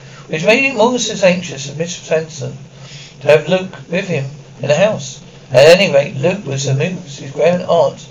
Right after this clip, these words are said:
cared for gratefully, and Doctor Montagu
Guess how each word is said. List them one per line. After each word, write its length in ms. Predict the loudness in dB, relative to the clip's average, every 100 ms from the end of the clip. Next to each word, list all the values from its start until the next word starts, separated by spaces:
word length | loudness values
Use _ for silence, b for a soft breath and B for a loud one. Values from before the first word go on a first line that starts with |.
| B B B -2
cared 280 | 6 6 6
for 160 | -2
gratefully, 640 | -4 -2 -2 -4 -12 -12 -12 -16 -18 -20 B B B B
and 160 | 2 8
Doctor 560 | 8 6 0 0 0 0
Montagu 500 | -2 -2 -6 -8